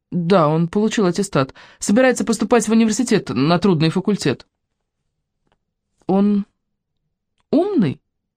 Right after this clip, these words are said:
Как ты?" "Я бросила учебу".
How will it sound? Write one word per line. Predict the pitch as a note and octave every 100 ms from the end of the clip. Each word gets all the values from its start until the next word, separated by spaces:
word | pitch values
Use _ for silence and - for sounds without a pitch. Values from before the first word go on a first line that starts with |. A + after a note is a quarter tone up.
| _ _ _ _ -
Как | D#3+ D#3+
ты?" | - C#3+ C3+ C#3 _ _ _ _ _ _ _ -
"Я | F#3+ G#3+ A3+
бросила | B3 A3+ F3+
учебу". | F3 - G3